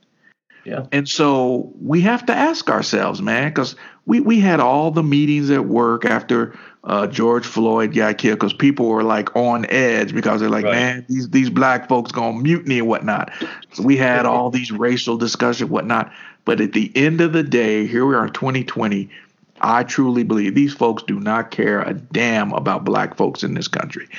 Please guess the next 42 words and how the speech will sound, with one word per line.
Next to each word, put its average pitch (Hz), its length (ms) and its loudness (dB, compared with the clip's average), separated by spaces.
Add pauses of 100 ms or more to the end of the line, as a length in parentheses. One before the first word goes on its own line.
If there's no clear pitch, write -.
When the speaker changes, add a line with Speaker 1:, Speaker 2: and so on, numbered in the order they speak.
(120)
Speaker 1:
Hell 165 200 2
no. 104 40 0
Speaker 2:
Black 117 280 0 (140)
lives 113 400 2
still 113 420 0
do 104 180 -2
not 101 260 -4
matter 98 400 -4
in - 160 -6
this - 140 -8
country. - 440 -6 (300)
And 95 160 -2
the 92 60 -2
fact 113 320 0
that - 140 -2
this 110 180 2
guy 104 260 0
was 95 180 0
gunned 156 400 2
down 135 320 0
in 113 120 -2
his 123 180 0
garage 113 720 -2 (720)
and 107 160 -2
they 101 80 2
let 131 240 4
him 143 80 -2 (100)
lay 135 340 2
there 101 360 -2
for, 101 580 -2 (460)
before 101 240 2
they 120 160 2
administered 113 640 0
any 156 180 4
kind 147 260 2
of 113 120 0
care 156 260 4
to 113 80 4
this 98 220 -2
guy, - 360 0 (140)
it's 143 220 0
like, 135 320 0